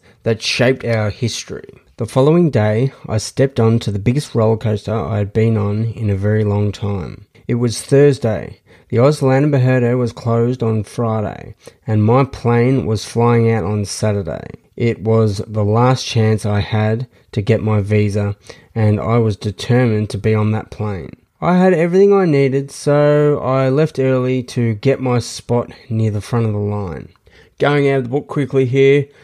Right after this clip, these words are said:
So on Tu-, on the Tuesday when I went to the, uh, to the Auslan and Beherta and I stood in line,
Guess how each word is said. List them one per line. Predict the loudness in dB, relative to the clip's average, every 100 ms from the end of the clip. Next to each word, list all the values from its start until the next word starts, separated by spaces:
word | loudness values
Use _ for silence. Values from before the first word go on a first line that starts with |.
| -20 -20 _
So | -2 2 4
on | 4 2
Tu-, | 0 -4 -2 -2
on | 0 2
the | 2
Tuesday | 0 0 0 0 0 0
when | 0 0
I |
went | 0 2 0 -2
to | -4
the, | 0 0 -2 -4
uh, | -2 -2 -4
to | -6 -2
the | 2
Auslan | 2 2 2 2
and | 0
Beherta | 0 2 2 0 -4 -6
and | -4 0 0 0
I | -4 -4 -4
stood | -4 -8 -2 0 2
in | 2 4
line, | 2 2 -4